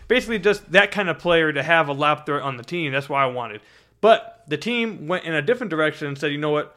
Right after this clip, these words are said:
Instead of going for a lob threat, we're going to go for spacing the floor, five out, and try to get Kelly Olynyk," who, once again, will make that happen to where everyone on the court will be able to shoot.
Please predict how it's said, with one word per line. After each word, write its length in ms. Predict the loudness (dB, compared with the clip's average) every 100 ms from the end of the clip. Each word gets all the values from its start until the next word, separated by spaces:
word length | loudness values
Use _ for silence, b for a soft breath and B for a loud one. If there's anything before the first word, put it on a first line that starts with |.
| b b -10
Instead 320 | -8 0 0
of 100 | 2
going 200 | -2 -2
for 140 | 0
a 60 | 2
lob 300 | 4 2 2
threat, 180 | -4 -2
we're 100 | -2
going 280 | -2 -4 -4
to 80 |
go 240 | -2 0 0
for 340 | -2 -2 -2
spacing 460 | -2 -4 -4 -4 -8
the 60 |
floor, 420 | -6 -2 -2 -2 -8 B B
five 360 | 0 2 4 4
out, 360 | 2 0 -6
and 100 | -8
try 160 | -2 -2
to 80 | -2
get 220 | -6 -6
Kelly 240 | -4 -2
Olynyk," 460 | -2 -2 -2 -4 -8 b b b
who, 340 | -2 -2 -4 -8
once 220 | -6 -6
again, 300 | -8 -8 -6
will 260 | -2 -2 -2
make 220 | -6 -2
that 160 | 0
happen 260 | 2 2 -2
to 80 | -10
where 340 | -6 -6 -4
everyone 340 | -4 -2 -2 -4
on 40 |
the 80 | -4
court 240 | -2 -4
will 80 | -2
be 80 | -6
able 220 | -6 -8
to 360 | -12 _ _ -10
shoot. 360 | -4 -4 -6